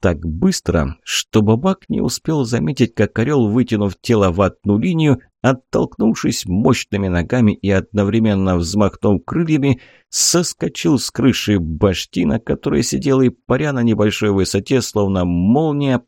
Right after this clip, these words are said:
пронёсся к поддоку. Его цепкие острые когти вонзились в жирную спину бабака. Вновь взмахнув широко крыльями,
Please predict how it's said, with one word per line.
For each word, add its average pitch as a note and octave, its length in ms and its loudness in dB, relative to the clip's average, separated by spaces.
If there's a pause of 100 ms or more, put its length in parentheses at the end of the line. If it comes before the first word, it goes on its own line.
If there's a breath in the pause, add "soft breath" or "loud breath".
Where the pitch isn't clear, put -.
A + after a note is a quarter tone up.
(100)
пронёсся A#2 840 0
к - 160 -16 (180)
поддоку. G2 840 0 (500 soft breath)
Его G2 280 4
цепкие - 640 0 (120)
острые G#2 520 0
когти - 420 -4
вонзились C3 680 0
в F#2 220 0
жирную A2 640 0
спину G2 600 -2
бабака. F2+ 1000 0 (260)
Вновь F#2 480 2
взмахнув F#2 680 0
широко F2 400 0
крыльями, C#3 600 0